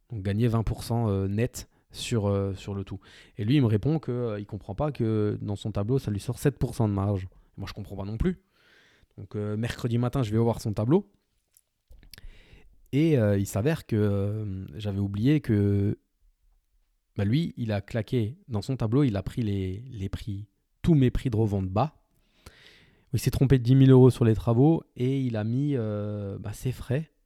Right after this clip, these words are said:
plus ses intérêts. Et c'est là où l'ascenseur émotionnel, alors que j'étais dans un bon move, je me suis bien réveillé, j'étais bien cool et tout, toute la journée, enfin, j'étais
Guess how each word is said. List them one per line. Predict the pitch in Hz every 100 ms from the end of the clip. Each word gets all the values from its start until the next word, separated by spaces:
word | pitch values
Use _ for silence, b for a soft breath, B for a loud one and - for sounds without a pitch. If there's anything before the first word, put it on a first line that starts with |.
| _ _ _
plus | - 135
ses | - 120
intérêts. | 110 98 98 98 _ _ _ _ _ _ _ _ b b b b b -
Et |
c'est | -
là | 139
où | 151 123
l'ascenseur | 117 120 113 - 117
émotionnel, | 117 110 123 127 117
alors | 98
que | -
j'étais | - 110
dans | 101 101
un |
bon | 107 131
move, | 131 143 131
je | 107
me | 107
suis | -
bien | 101 120
réveillé, | 117 117 120 131
j'étais | 101 92 95
bien | 98 120
cool | - 151 135
et |
tout, | 110 127
toute | - 120
la | 120
journée, | 107 120 123
enfin, | 107 92 95
j'étais | 95 90 95 98 98